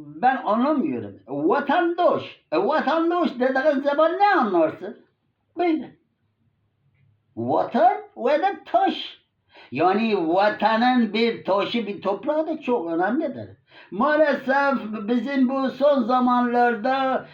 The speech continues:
mecliste bu bulunan bu konulara çok dikkat edilmiyor.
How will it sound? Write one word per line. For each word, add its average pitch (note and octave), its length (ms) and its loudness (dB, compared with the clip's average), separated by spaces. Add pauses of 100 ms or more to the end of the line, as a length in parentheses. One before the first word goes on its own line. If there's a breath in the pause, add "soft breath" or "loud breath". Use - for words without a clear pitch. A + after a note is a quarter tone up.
(140 loud breath)
mecliste A#3 920 -2
bu A#3+ 360 0
bulunan A3+ 680 0
bu A#3+ 180 0
konulara A3 680 2
çok B3+ 340 0
dikkat D4+ 400 -2
edilmiyor. D#4 960 0